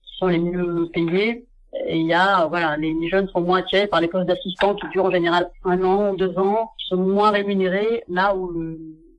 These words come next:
où le système privé peut apporter des conditions un petit peu plus, euh, agréables, euh, voilà.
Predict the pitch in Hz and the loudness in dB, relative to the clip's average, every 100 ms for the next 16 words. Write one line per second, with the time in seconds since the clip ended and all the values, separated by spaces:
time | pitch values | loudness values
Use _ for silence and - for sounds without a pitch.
0 | - 175 165 185 - 180 190 170 202 202 | -8 -6 -6 -4 -2 -2 -2 0 0 0
1 | - _ 196 185 180 180 190 180 180 170 | -6 _ 0 2 0 0 -2 0 -2 -2
2 | 196 185 190 185 185 190 185 196 185 170 | -4 0 -2 -2 -4 -4 -4 -2 0 2
3 | 165 160 160 175 202 196 190 160 156 156 | 0 -2 -4 -4 2 2 2 0 -4 -4
4 | 160 | -4